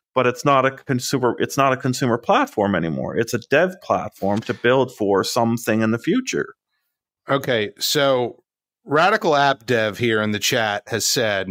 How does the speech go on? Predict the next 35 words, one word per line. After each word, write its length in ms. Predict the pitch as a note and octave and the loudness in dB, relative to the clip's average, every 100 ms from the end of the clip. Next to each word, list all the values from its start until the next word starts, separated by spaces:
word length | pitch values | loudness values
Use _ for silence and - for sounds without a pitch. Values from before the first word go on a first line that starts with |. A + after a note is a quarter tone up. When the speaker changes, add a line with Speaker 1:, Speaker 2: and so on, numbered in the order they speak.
| F2+ _ _ | -10 _ _
Speaker 2:
"I've 80 | A2+ | -6
tried 240 | - D#3 D3 | 0 0 2
so 140 | D#3+ | 0
many 160 | D#3 D3 | 0 0
times 360 | D3 C#3 C3+ | 0 0 0
to 100 | - | -2
rationalize 1160 | G#2+ A2 C3+ D#3 D3+ F3 D#3+ D3 C#3+ C#3 C#3 B2 | -2 0 2 2 0 0 2 2 2 2 0 -2
the 100 | B2+ | -4
purchase 580 | - C3+ C3 C3 B2+ - | -2 0 0 0 -2 -2
of 400 | - B2+ B2 A#2 | -2 0 0 -2
a 480 | A#2 A#2+ A#2+ A#2 G#2+ - | -2 0 0 -2 -4 -2
HoloLens 640 | C3 B2+ B2 A#2+ A#2 - | 0 2 2 2 0 -2
two, 300 | - A#2 A2+ | 0 0 2
and 100 | G#2+ | 0
I 60 | A2 | 0
just 240 | B2+ C3 | -2 -2
can't 160 | D3+ A#2+ | -2 -2
bring 160 | A#2 | 0
myself 340 | A#2 - A#2 - | 0 0 -2 -2
to 60 | |
spend 400 | - - F#3+ F3 | -4 0 0 2
that 160 | C3 G2+ | 0 0
much. 480 | G2+ G2 F#2 - - _ _ _ - | -2 -2 -2 -6 -8 _ _ _ -4
Uh, 540 | A2+ A2+ G#2+ G#2 G2+ - | 0 2 2 2 0 -2
I 320 | - - - A2 | -6 -6 -4 -2
hope 200 | C#3+ C#3 | 0 0
they 120 | D3 | -2
can 220 | D3 C3 | 0 0
make 180 | A#2 G#2+ | 0 0
something 400 | - G#2+ A2 G#2 | -2 -2 0 0
under 220 | G2+ G2+ | 0 0
a 60 | G2+ | 0
thousand 420 | A2+ A2+ G2+ G2 | 0 0 -2 0
dollars." 420 | A#2+ B2 G#2+ F#2 | 2 2 0 0
Now, 300 | C3 C3+ G#2+ | 0 0 -2